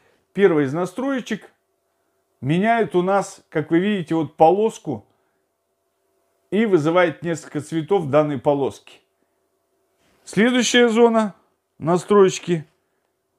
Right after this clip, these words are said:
у нас изменения, пока не вижу чего, ага,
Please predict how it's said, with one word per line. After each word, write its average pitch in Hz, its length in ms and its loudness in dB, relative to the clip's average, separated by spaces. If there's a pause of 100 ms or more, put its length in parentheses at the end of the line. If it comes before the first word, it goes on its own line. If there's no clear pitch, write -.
(120)
у 123 160 -10
нас 190 480 -2 (1700)
изменения, 190 920 -2 (440)
пока 165 280 0
не 151 140 -2
вижу 147 260 -4
чего, 202 500 -4 (140)
ага, 107 640 0